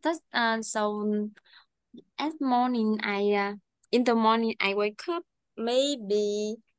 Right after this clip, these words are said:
six or six half to, uh, to, to prepare my, my stuff to do, to submit, go to work. Yeah, I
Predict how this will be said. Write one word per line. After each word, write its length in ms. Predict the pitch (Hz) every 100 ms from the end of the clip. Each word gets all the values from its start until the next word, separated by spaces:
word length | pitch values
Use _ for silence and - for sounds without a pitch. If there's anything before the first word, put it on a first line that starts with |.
| _ _
six 340 | - - 480 494 _ _ -
or 260 | 240 254 277
six 520 | - - - - 415 - _ _ _ _ _ - - - _ _ _
half 380 | - 381 403 539 - - _ - - - _ _ _ _ _ -
to, 240 | 240 240
uh, 220 | 240 233 240 _ _ _ _
to, 160 | - 233
to 580 | 214 233 226 226 226 226 _ _ _
prepare 800 | 220 214 - 220 226 226 226 226
my, 480 | 226 220 214 220 226 - _ _ _ _
my 160 | 226 220
stuff 480 | 233 - 294 330 370 -
to 120 | 220
do, 460 | 190 196 214 226 233 _ _ _ _ -
to 240 | 214 214
submit, 560 | - - - - 202 - -
go 140 | 208
to 140 | 214 226
work. 360 | 214 220 190 - - _ _ _ _ _
Yeah, 160 | 214 196
I 240 | 190 196